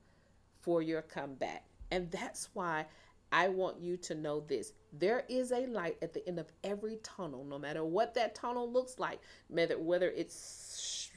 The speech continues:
sh-, short, long, you know, wide,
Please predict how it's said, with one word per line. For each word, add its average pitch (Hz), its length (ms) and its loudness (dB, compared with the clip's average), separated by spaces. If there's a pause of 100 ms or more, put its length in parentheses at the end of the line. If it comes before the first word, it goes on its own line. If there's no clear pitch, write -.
sh-, - 0 -
short, 220 600 4
long, 190 640 0 (360)
you 190 140 4
know, 160 380 2
wide, 196 580 2